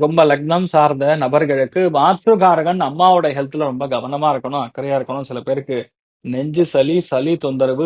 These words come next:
வயிறு உபாதைகள் இப்படிலாம் கொடுக்கும். நிறைய பேருக்கு தண்ணீர்னால இன்ஃபெக்ஷன், சில பேருக்கு கோல்டு, இதெல்லாம் வந்து கொஞ்சம் பிரச்சனை கொடுக்கும். மெயினா அம்மாவோட ஹெல்த், அம்மாவனால மனசு சங்கடப்படுவது, இல்ல அம்மாவுடைய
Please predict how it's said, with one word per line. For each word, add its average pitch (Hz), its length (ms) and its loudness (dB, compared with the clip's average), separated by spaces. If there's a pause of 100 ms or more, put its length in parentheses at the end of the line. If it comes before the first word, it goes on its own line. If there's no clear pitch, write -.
வயிறு 151 320 2
உபாதைகள் 131 540 -2
இப்படிலாம் 135 420 -6
கொடுக்கும். 131 340 -6 (460)
நிறைய 131 260 0
பேருக்கு 151 220 2 (140)
தண்ணீர்னால 151 760 2
இன்ஃபெக்ஷன், 131 500 -6
சில 131 180 -2
பேருக்கு 143 260 -2 (120)
கோல்டு, 147 400 4 (200)
இதெல்லாம் 143 380 0
வந்து 135 260 -4
கொஞ்சம் 120 340 -6
பிரச்சனை 143 380 -4
கொடுக்கும். 131 340 -6
மெயினா 151 300 -2
அம்மாவோட 143 680 2
ஹெல்த், 147 340 -2 (220)
அம்மாவனால 165 720 2
மனசு 131 280 -6
சங்கடப்படுவது, 127 540 -4
இல்ல 160 180 -2
அம்மாவுடைய 147 500 0